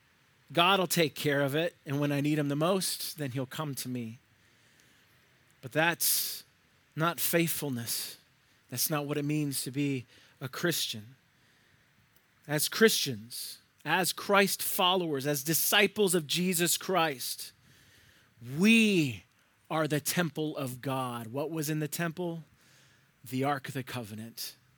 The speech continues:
And what was over the Ark of the Covenant? The presence of God. We, as his people today, are the temple of God, the dwelling place of the Most High.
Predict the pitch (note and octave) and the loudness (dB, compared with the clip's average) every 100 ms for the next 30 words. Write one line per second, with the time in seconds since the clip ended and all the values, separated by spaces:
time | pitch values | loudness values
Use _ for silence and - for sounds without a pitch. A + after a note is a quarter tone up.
0 | _ _ _ _ _ _ B2 B2+ D#3 D3 | _ _ _ _ _ _ -4 0 2 2
1 | C#3+ D3+ D3+ D3+ D3+ D3+ D3 C#3 - D#3+ | 0 0 2 4 4 2 -2 -4 0 0
2 | D#3+ D#3+ E3 - - _ - _ - B2+ | 0 -4 -6 -10 -10 _ -20 _ -14 -12
3 | - - D3+ C3+ B2+ - - B2 A2 B2 | -6 0 2 2 -2 -4 -4 -8 -8 -8
4 | A#2 A#2 A2 B2+ B2+ _ _ _ _ _ | -6 -8 -10 -16 -20 _ _ _ _ _
5 | _ _ _ A#2 B2+ E3 F#3 G3+ G3 G3 | _ _ _ -12 0 4 6 6 4 2
6 | F#3+ - - C3 C3 - - F3+ D#3+ D3+ | -2 -10 -8 -4 -4 -6 -6 -6 -6 -6
7 | C#3+ A#2+ D3+ D3 D3 C#3 C3+ - - - | -6 -2 0 2 2 0 -4 -12 -20 -20
8 | - - B2+ B2 - - F3+ E3+ E3+ E3 | -14 -8 -6 -4 -2 0 0 -2 -4 -6
9 | - D3 C3+ A#2+ D3 C#3+ C#3+ C3+ A#2 B2 | -10 -8 -8 -6 -2 -2 -2 -4 -4 -6
10 | B2+ A#2+ E3 G3 G#3+ F#3 - F3+ D3+ B2+ | -4 2 4 6 4 0 -2 2 2 2
11 | - - - - - - - C#3 B2+ C3+ | -2 -4 -6 -14 -20 -20 -6 -4 -2 0
12 | C3+ C#3 C3 - - - A#2 G#2+ G2+ - | 2 0 0 -4 -6 -8 -10 -10 -12 -16